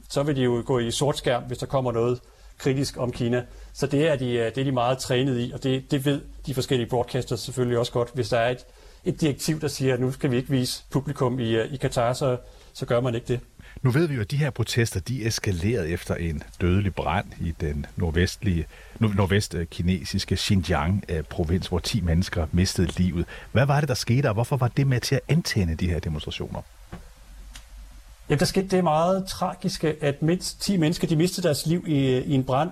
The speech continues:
Speaker 1: øh, i en etagebygning i, i byen Urumqi, som er provinshovedstad helt ude vestpå i, i Xinjiang-provinsen. Og, og den provins har været underlagt ret streng, øh, nedlukning de sidste tre måneders tid.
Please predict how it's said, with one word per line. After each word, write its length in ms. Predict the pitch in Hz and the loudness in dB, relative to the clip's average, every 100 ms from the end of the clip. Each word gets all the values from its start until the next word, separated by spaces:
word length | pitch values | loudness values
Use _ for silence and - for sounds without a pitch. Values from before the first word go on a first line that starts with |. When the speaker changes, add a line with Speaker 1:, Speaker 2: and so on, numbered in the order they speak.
| - | -4
Speaker 1:
øh, 140 | 156 147 | -2 0
i 220 | 147 147 | 0 0
en 80 | 147 | 0
etagebygning 840 | 139 170 - - 160 160 151 156 | 0 -2 -4 -2 0 0 0 2
i, 200 | 131 123 - | 0 0 -2
i 80 | 170 | -2
byen 360 | 170 160 151 | 2 2 2
Urumqi, 500 | 151 131 139 170 185 | 0 2 2 2 0
som 280 | 135 - 131 | -2 0 0
er 340 | 127 117 117 113 | 2 2 2 -2
provinshovedstad 840 | - 131 170 - 156 135 131 131 | -2 0 0 0 -2 0 2 2
helt 140 | 151 | 2
ude 180 | 139 147 | 2 0
vestpå 400 | 143 139 - 143 | 0 -2 -2 -2
i, 220 | 127 120 - - | -2 -6 -8 -8
i 60 | |
Xinjiang-provinsen. 840 | 127 135 139 139 123 123 113 - 107 - - - - - - - - | -2 -2 0 -2 0 -2 -2 -6 -10 -12 -20 -20 -20 -20 -20 -20 -8
Og, 400 | - 131 131 - | 0 2 2 0
og 120 | 143 | 0
den 140 | 170 185 | 0 0
provins 480 | - 151 147 202 - | 0 0 0 0 0
har 80 | 180 | 0
været 180 | 147 | 2
underlagt 520 | 135 170 160 131 - - | 2 2 2 0 -4 -8
ret 160 | 131 160 | -4 -4
streng, 360 | - - 165 - - | -4 -2 -2 -4 -4
øh, 200 | 139 135 | 0 2
nedlukning 520 | 147 170 156 156 135 | 4 4 0 0 -2
de 60 | 139 | -2
sidste 320 | 165 156 - | -2 -4 -6
tre 240 | - 175 | -4 -2
måneders 480 | 147 135 127 123 - | 0 0 0 0 -4
tid. 260 | - - | -4 -2